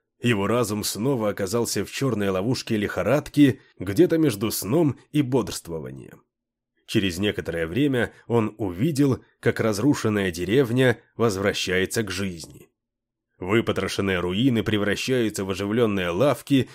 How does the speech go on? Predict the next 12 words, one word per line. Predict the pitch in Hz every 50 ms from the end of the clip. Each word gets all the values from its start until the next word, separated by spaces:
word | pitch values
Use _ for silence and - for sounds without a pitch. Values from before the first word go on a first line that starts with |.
| - -
и | 117
ярко | 110 101 113 139 139 127 - 139 139
освещённые | 131 - 127 - - 120 123 113 - - 123 123 120 117 120 120 117 120
дома. | 107 117 120 120 107 92 85 73 - - _ _ _ _ _ _ _ _ _ _ _
Заросшие | - 101 95 92 101 110 107 - - - 101 95
сорняками | - - 98 95 101 98 - 127 117 104 95
тропинки | - 92 87 80 - - 120 139 135 123 - 139 139 117 - - - -
становятся | - - - - 117 135 151 151 151 143 147 - 143
широкими | 123 - - 123 127 135 131 131 127 123 135 139 131 - -
улицами. | 143 120 104 87 82 - - - - - 60 50 - _ _ _ _ _ _ _ _ _ _ _ _ _ _
Повсюду | - 85 - - - 107 101 92 92
суета, | - - 90 85 80 78 - - 127 127 123 95 80 -